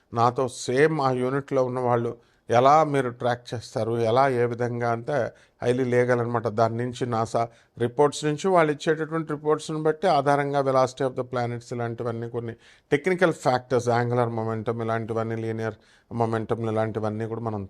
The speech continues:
తీసుకొని మనం చెప్పడం జరుగుతుంది. మోడర్న్ సైన్స్ని, ఏన్షియంట్ ఆస్ట్రాలజీని, పూ-, పూర్వీకులు ఇచ్చినటువంటి జ్యోతిష శాస్త్రాన్ని మిళితం చేసి చెప్పాల్సి వస్తుంది. ఆ, ఆ, అద్భుతమైనటువంటి జ్యోతిష విశ్లేషణ ఇది.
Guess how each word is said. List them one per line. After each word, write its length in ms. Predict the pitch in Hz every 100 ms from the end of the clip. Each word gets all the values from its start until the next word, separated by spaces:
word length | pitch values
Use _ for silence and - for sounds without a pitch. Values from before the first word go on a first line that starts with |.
| -
తీసుకొని 400 | 135 147 - 165
మనం 320 | 139 107 101 - _ _ -
చెప్పడం 340 | 107 127 127
జరుగుతుంది. 560 | 117 123 131 139 156 170
మోడర్న్ 420 | 151 120 120 123
సైన్స్ని, 520 | 120 135 139 139 160 156 131
ఏన్షియంట్ 480 | 120 120 123 120 120 113 - - _
ఆస్ట్రాలజీని, 840 | 113 127 - 156 156 147 156 160 165
పూ-, 420 | 156 135 123 120 120 _ _
పూర్వీకులు 380 | 147 147 143 139
ఇచ్చినటువంటి 720 | 131 131 127 123 120 120 113
జ్యోతిష 640 | 117 _ _ 123 123 127 127
శాస్త్రాన్ని 560 | 120 123 117 123 117
మిళితం 440 | 110 135 160 175 151
చేసి 180 | 127 123
చెప్పాల్సి 380 | 110 - 101 90
వస్తుంది. 540 | 90 - - 87 78 101 _ _ _ -
ఆ, 220 | 135 123 117
ఆ, 360 | 117 113 110
అద్భుతమైనటువంటి 800 | 117 117 147 151 147 139 139 131
జ్యోతిష 400 | 120 117 123 120
విశ్లేషణ 540 | 113 110 - 127 - 143
ఇది. 160 | 147